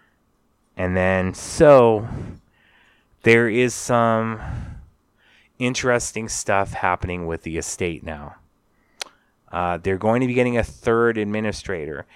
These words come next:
That doesn't mean that Comerica is leaving. Um, they're staying on. The third administrator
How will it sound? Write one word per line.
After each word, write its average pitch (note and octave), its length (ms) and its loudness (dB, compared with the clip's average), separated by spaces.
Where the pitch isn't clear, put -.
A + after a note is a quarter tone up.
That G#2 160 -2
doesn't A#2+ 240 -2
mean C3 180 -2
that B2 200 -2
Comerica A2+ 800 -2
is F#2+ 220 -6
leaving. G2+ 840 -6
Um, F2+ 500 -2
they're A#2 260 2
staying B2+ 320 -2
on. G#2+ 520 0
The A2 100 0
third E3+ 600 0
administrator G#2+ 1300 -4